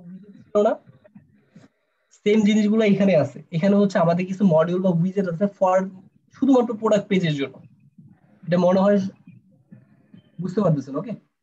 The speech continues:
যেমন হচ্ছে রো, রো নিলাম, রো নেওয়ার পর কি করব? কলাম, রো এর ভিতর কলাম ঢুকালাম। আর যদিও রো আর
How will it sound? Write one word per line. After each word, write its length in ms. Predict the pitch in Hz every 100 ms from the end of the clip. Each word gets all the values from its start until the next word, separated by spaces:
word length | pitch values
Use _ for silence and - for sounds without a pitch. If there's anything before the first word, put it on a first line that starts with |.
| _ 147
যেমন 240 | 165 180
হচ্ছে 160 | 185 190
রো, 200 | 170 175 - _ _ _ _ 147
রো 140 | 180
নিলাম, 300 | 190 185 226 - _ _ _ _ _ _ -
রো 120 | 165
নেওয়ার 240 | 190 196 202
পর 100 | 196
কি 80 | 202
করব? 240 | 202 196 254 - _ -
কলাম, 260 | 202 185 123 - - _ _ _ _ _ _ _ - _ _ _ - _ _ _ -
রো 100 | 160
এর 100 | 190
ভিতর 240 | 196 202
কলাম 220 | 202 190 180
ঢুকালাম। 320 | 151 135 123 - _ _ _ _ _
আর 140 | - 127
যদিও 320 | 139 170 208
রো 180 | 190 190
আর 120 | 202